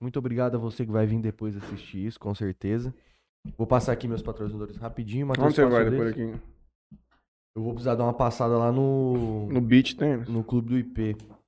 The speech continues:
Speaker 1: Quero agradecer aqui Bebida Sabor Aqui, portfólio deles em primeiro plano na tela, e Toquinho Center Car.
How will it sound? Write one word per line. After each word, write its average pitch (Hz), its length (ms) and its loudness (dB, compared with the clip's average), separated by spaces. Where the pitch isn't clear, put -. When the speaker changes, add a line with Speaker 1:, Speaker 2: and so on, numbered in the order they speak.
Speaker 1:
Quero 120 140 4
agradecer 123 400 2
aqui 117 160 -2
Bebida 113 360 2
Sabor 110 320 0
Aqui, 139 440 -4
portfólio 104 400 -2
deles 104 280 -2
em 104 100 -6
primeiro 104 280 -8
plano 104 280 -10
na 123 100 -6
tela, 139 400 -4
e 123 80 -2
Toquinho 127 300 0
Center 123 380 -4
Car. 95 340 -2